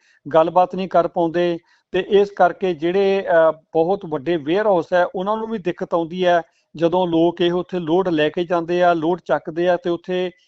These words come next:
ਇੰਗਲਿਸ਼ ਨਹੀਂ ਬੋਲ ਸਕਦੇ ਤੇ ਉਹਨਾਂ ਨੂੰ ਬਹੁਤ ਦਿੱਕਤ ਆਉਂਦੀ ਆ। ਤੇ ਇਸ ਕਰਕੇ ਇਹ ਕਾਨੂੰਨ ਜਿਹੜਾ ਬੜਾ ਵਧੀਆ ਆ, ਕਿਉਂਕਿ ਉਹਨਾਂ ਨੇ ਤਾਂ ਕਹਿਣਾ ਆ ਇਹ ਕਾਨੂੰਨ ਵਧੀਆ, ਕਿਉਂਕਿ, ਅ, ਜਿਹੜੇ ਲੋਕ ਆ ਇਹ ਚਾਹੁੰਦੇ ਆ ਕਿ, ਅ, ਸਿਰਫ ਅਮਰੀਕਨ ਲੋਕ ਜਿਹੜੇ ਆ ਉਹ ਹੀ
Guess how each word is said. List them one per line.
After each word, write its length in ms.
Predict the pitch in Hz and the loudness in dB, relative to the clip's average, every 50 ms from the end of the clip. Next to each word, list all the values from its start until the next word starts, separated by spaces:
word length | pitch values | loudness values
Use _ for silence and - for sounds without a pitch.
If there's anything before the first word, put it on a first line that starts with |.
| _ _ - - | _ _ -8 -6
ਇੰਗਲਿਸ਼ 400 | 185 185 185 202 202 196 202 196 | -4 -2 2 0 0 0 0 -6
ਨਹੀਂ 120 | 202 208 | -6 -6
ਬੋਲ 220 | 175 165 170 175 | -2 -2 -2 -2
ਸਕਦੇ 440 | 170 - 185 170 - 180 165 185 185 | 0 -2 -4 -4 -4 -4 -4 -4 -4
ਤੇ 120 | 175 - 170 | -2 -4 -6
ਉਹਨਾਂ 260 | 185 180 175 185 185 | -4 -4 -4 -4 -6
ਨੂੰ 140 | 180 165 143 | -6 -4 -2
ਬਹੁਤ 220 | 160 185 185 - | -2 -2 -2 -2
ਦਿੱਕਤ 300 | 175 151 - 180 - - | -4 -6 -6 -8 -2 0
ਆਉਂਦੀ 260 | 160 156 151 165 180 | -2 -2 0 -2 0
ਆ। 100 | 190 196 | 2 0
ਤੇ 140 | 190 196 185 | 2 0 -4
ਇਸ 120 | 175 - | -4 -4
ਕਰਕੇ 520 | _ - 165 156 151 - 180 175 170 180 170 _ _ _ _ _ _ - | _ -2 -2 -2 0 -4 -4 -4 -4 -4 -6 _ _ _ _ _ _ -4
ਇਹ 100 | 180 180 - | -4 -4 -2
ਕਾਨੂੰਨ 300 | 190 180 170 170 170 160 | -2 -2 0 0 0 0
ਜਿਹੜਾ 200 | 160 165 202 233 | 2 2 2 0
ਬੜਾ 280 | 185 156 165 160 170 | 0 0 2 2 2
ਵਧੀਆ 480 | 160 139 151 165 202 208 208 175 151 131 | 2 0 -4 -6 0 2 2 4 4 2
ਆ, 40 | 120 _ _ _ _ _ _ | -2 _ _ _ _ _ _
ਕਿਉਂਕਿ 240 | - 196 208 220 247 | 0 0 2 4 2
ਉਹਨਾਂ 220 | 247 262 269 277 | 2 4 2 2
ਨੇ 60 | 262 254 | 0 2
ਤਾਂ 120 | 240 240 | 0 -2
ਕਹਿਣਾ 280 | 247 - 220 240 262 269 | 0 2 2 4 4 6
ਆ 280 | 254 247 240 233 240 - - | 4 4 2 2 0 -2 -2
ਇਹ 160 | 214 226 214 - | -2 -2 -2 -2
ਕਾਨੂੰਨ 240 | - 202 202 202 208 | -6 -6 -6 -4 -4
ਵਧੀਆ, 420 | 180 180 180 190 220 214 208 202 196 _ _ _ _ _ _ - | -4 -4 -4 0 4 4 4 4 2 _ _ _ _ _ _ -4
ਕਿਉਂਕਿ, 420 | - 180 175 - 208 202 208 202 | -2 -2 0 2 2 4 4 4
ਅ, 300 | 202 - 185 170 170 170 | 2 2 2 4 4 2
ਜਿਹੜੇ 320 | 160 139 156 170 180 202 202 | 0 0 -2 0 0 0 0
ਲੋਕ 340 | 185 170 170 180 175 - 196 | 0 0 -2 -2 -2 2 2
ਆ 140 | 196 196 | 2 2
ਇਹ 180 | 190 - 185 170 _ | 2 0 -2 -6 _
ਚਾਹੁੰਦੇ 380 | - 175 180 196 214 240 214 202 | -2 -4 -4 -2 0 2 4 4
ਆ 80 | 185 | 2
ਕਿ, 320 | 180 - 202 190 190 185 175 _ _ _ _ _ _ - 160 156 160 | 2 0 -4 -2 -2 -2 -6 _ _ _ _ _ _ -4 0 0 0
ਅ, 40 | 151 | 0
ਸਿਰਫ 240 | - 190 190 185 190 - - 180 | -2 -6 -6 -6 -6 -8 -6 -4
ਅਮਰੀਕਨ 400 | 160 165 160 156 165 - 196 185 | 2 2 2 2 0 -2 -6 -4
ਲੋਕ 280 | 180 175 170 165 151 151 | -2 -2 -2 -2 -4 -4
ਜਿਹੜੇ 220 | 170 175 175 180 | -6 -2 0 0
ਆ 40 | 180 | 0
ਉਹ 260 | - 170 160 151 185 | 0 -2 -4 -4 -2
ਹੀ 380 | 185 185 185 180 175 175 196 | -2 0 0 0 -2 -4 -8